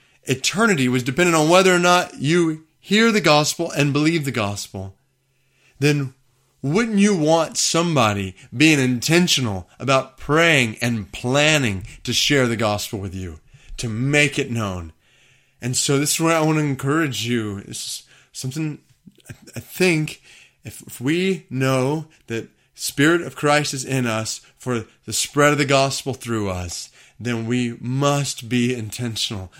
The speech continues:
about asking who are the people around us that God's put in our sphere of influence, sphere of influence, and how can we share the gospel with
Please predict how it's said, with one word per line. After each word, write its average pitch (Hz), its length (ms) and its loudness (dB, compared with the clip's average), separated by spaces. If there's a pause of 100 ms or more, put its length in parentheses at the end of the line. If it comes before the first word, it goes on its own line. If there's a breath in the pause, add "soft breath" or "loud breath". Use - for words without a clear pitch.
about 110 240 -6
asking 113 500 -4 (200)
who 139 240 2
are 156 80 4
the 151 80 2
people 156 320 0
around 120 260 2
us 113 120 -6
that 110 80 -8
God's 104 240 -6
put 131 140 -4
in 127 40 -2
our 123 100 -2
sphere 117 180 -6
of 113 40 -6
influence, 104 400 -10 (360 loud breath)
sphere - 340 -4
of 120 80 0
influence, 113 400 -4
and 98 100 -10
how 127 480 0
can 113 160 -6
we 107 100 -6
share 101 460 -6 (220 loud breath)
the 110 80 -12
gospel 104 580 -6 (240 soft breath)
with 101 400 -6